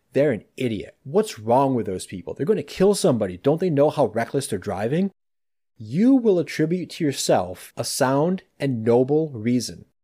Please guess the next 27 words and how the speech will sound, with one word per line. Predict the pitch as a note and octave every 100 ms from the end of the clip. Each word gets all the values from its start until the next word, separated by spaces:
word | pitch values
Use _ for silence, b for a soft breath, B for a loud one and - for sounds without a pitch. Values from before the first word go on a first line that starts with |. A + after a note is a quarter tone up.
| _
but | - C3+
you | B2+
will | F3 A3+
attribute | G#3 G3+ F#3 -
to | - -
others | F#3 F3 F#2 F2 - - _ _ _ _ _ -
a | C3
reason | A#2 D3 D3 D3 C3
that's | B2 -
just | B2 A2+ - -
reckless | A2+ B2+ A#2 G#2+
and | A2
irresponsible. | A2 G#2 - G2 - G2+ - - _ -
That's | C#3+ D#3+
the | F3
fundamental | - D3+ C3 C3 B2+ C3 -
attribution | A2 - A2+ -
error. | F2 - - b b b -
You're | G#2 B2+ G3+
not | A#3 G3 F3
that | C3+ -
smart, | B2 E2+ F2 -
and | B2+ A2+ G#2
they're | C3+ F3+
not | E3 D3 C#3
that | A#2 F#2+
dumb. | G#2 E2